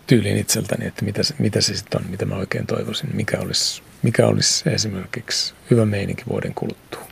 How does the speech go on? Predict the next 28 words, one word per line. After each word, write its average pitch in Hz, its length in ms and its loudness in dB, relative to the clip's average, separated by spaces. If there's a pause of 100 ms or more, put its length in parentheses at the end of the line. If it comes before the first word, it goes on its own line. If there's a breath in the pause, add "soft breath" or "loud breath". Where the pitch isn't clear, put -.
(120)
mitä - 200 -2
se - 160 -2
on. - 80 -8 (720 loud breath)
Tai 107 260 4
vaikka 101 280 0
me 98 100 0
puhuttiin 98 480 -2
sitä, 98 320 -4
että - 400 -2 (460 loud breath)
lottovoiton 104 720 2
tuoma 101 340 4
onnellisuus 101 760 2
alkaa - 280 0
pikkuhiljaa - 560 -2
muuttua 98 440 -4
niin - 100 -4
kuin 110 120 -4
tavanomaisuudeksi, 101 1000 2 (800 loud breath)
niin 101 200 0
tämmöinen 98 340 -2
suomalainen 101 680 2 (160)
ihmekysymys 104 720 0
on 110 180 -4
se, 110 100 -2
että 101 180 -4
jos - 120 -4
voitat 107 320 4
lotosta 120 460 4